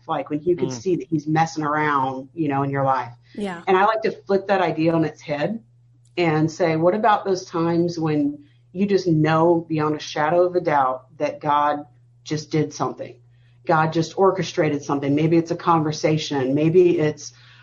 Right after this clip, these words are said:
Speaker 1: um, a scripture coming back to your mind when you needed it. Maybe it's that song on the radio that came at just the right time. Maybe it's like me finding that poem at exactly the,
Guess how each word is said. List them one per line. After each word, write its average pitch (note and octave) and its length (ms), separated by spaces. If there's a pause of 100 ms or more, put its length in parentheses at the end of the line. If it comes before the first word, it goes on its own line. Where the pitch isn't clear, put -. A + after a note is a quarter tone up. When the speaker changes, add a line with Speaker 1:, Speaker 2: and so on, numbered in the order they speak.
(140)
Speaker 1:
um, D3+ 460
a E3+ 80
scripture F3 640
coming E3 280
back D#3 220
to - 140
your D3+ 80
mind D#3 440
when D3+ 160
you D#3 320
needed D3+ 380
it. C#3+ 100
Maybe F3+ 240
it's F3 140
that - 180
song E3+ 380
on D3+ 60
the D3 120
radio D3+ 500
that C#3+ 200
came D#3+ 240
at D3 160
just F3+ 300
the D#3 80
right D3 220
time. C3+ 460 (340)
Maybe F3+ 300
it's F3+ 180
like E3 280
me E3+ 320
finding E3 440
that D3+ 200
poem D3+ 640 (540)
at E3 140
exactly E3 680
the, D3+ 160